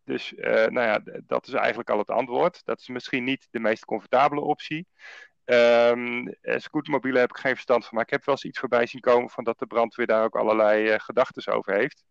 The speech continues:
Eh, ja, wat wel relevant is, is dat het om, om hele andere vermogens gaat die, eh, die je oplaadt. Ehm, dus daarmee is de, is de impact wat minder groot. Maar ik heb ook wel eens situaties gezien met scootmobielen met accu'tjes ertussen. En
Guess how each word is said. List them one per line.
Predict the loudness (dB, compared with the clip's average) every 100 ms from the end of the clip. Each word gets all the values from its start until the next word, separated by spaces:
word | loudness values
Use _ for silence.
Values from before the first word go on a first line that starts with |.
| _ -20 _ _
Eh, | 2 6 6 6
ja, | 2
wat | 2
wel | 4 4
relevant | 4 0 2 0 0
is, | -6 -12
is | -10
dat | -6 -6
het | -6 -8
om, | -8 -8
om | -4 0
hele | 2 4
andere | 2 0 -4
vermogens | -4 2 2 2 -6
gaat | -2 0 0 -4 -10
die, | -4 2 4
eh, | 4 2
die | 0
je | 0
oplaadt. | -2 0 2 0 _ _
Ehm, | -2 0 2 2 0 -2 -8
dus | -12 0
daarmee | 0 2 -4
is | -8
de, | -6 -4 -6
is | -14 -14
de | -6
impact | -6 0 -2 0
wat | -6
minder | -4 -8 -8
groot. | 0 2 2 _ _ -20 -20 _
Maar | 0 2
ik |
heb | 2 2
ook | 2
wel | 0
eens | 0
situaties | -10 0 2 2 -4
gezien | -14 -8
met | -6 -8
scootmobielen | -8 -4 -4 -2 2 4
met | 2 0
accu'tjes | -2 -2 -10 -12
ertussen. | -12 -4 -2 -2 0 0
En | 0 -2